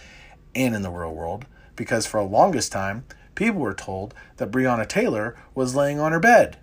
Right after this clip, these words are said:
and rounds went through the wall, and they hit her.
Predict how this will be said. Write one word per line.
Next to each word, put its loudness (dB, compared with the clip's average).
and -4
rounds 4
went -4
through 0
the 0
wall, 4
and -4
they -2
hit 2
her. -8